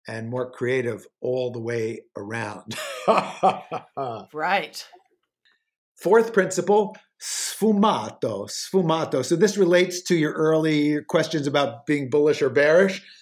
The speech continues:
Speaker 1: Uh, uh, I call it confusion endurance.
Speaker 2: <laughs>
Speaker 1: If you want to get a big breakthrough, you have to go into the unknown. That means you have to give up what you currently think you know.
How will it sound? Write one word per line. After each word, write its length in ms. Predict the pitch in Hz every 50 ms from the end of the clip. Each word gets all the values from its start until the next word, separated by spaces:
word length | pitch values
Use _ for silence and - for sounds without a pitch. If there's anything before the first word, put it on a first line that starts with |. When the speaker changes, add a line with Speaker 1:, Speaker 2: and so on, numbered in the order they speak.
| - _ _ _
Speaker 1:
Uh, 80 | - 117
uh, 280 | 131 - - 135 135 - -
I 80 | 151 147
call 240 | 151 - 170 160 160
it 120 | 160 -
confusion 800 | - 151 143 131 - - 170 185 190 196 190 - 165 165 160 147
endurance. 800 | 139 135 117 139 151 156 165 185 196 196 190 - - - - - - -
Speaker 2:
<laughs> 100 | - -
Speaker 1:
If 640 | 208 - - 202 - - - 196 165 165 - - -
you 120 | - 151
want 120 | 180 190 190
to 80 | 180
get 160 | 165 180 175
a 100 | 165 -
big 220 | 165 170 170 - 120
breakthrough, 500 | 135 156 170 196 190 - - 139 135 135
you 220 | 131 127 135 123
have 400 | 117 - - 139 147 147 - -
to 100 | - 139
go 200 | 123 143 135 131
into 200 | 135 131 123 135
the 140 | 123 131 131
unknown. 560 | 127 127 127 131 131 131 135 127 113 98 95 - _ _ _ _ _ _ _ _ -
That 120 | 123 135
means 200 | 143 143 147 127
you 80 | 143 135
have 120 | 135 135
to 80 | 131 117
give 280 | 104 120 135 135 127
up 160 | 131 127 - 135
what 160 | 123 - -
you 100 | 123 120 -
currently 420 | - 135 131 123 131 127 131 120
think 340 | 117 - - 127 120 117 -
you 160 | 123 120 113
know. 300 | 117 120 120 117 113 101